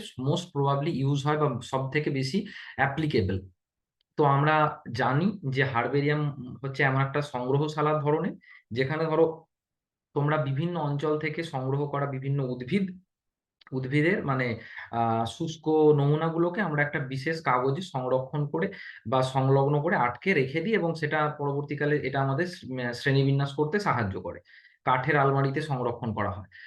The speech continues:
তো এখানে কোশ্চেনটা কি দিয়েছে? কোশ্চেনটা দিয়েছে এর মধ্যে কোনটা সাধারণত ব্যবহার করা হয়। দেখো একটা দিয়েছে ফ্রিজিং, একটা দিয়েছে ড্রাইং, একটা দিয়েছে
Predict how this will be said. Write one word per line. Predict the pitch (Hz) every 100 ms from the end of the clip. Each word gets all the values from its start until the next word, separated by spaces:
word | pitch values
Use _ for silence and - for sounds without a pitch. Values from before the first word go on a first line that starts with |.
| -
তো | 143
এখানে | 143 180 185
কোশ্চেনটা | 160 - 180 190
কি | 185
দিয়েছে? | 143 117 90 92 - - -
কোশ্চেনটা | 143 143 170 180
দিয়েছে | 185 180
এর |
মধ্যে | 175 180
কোনটা | 180 165 165 180
সাধারণত | 175 156 160 165 170
ব্যবহার | 131 123 131 -
করা | 107
হয়। | 98 107
দেখো | 135
একটা | 143 135 151
দিয়েছে | 160 165 170
ফ্রিজিং, | - 131 135 175 196 - - -
একটা | 117 - 147
দিয়েছে | 147 156 156 160
ড্রাইং, | 110 120 123 147 175 185 - - -
একটা | 113 - 143
দিয়েছে | 151 151 151 151 151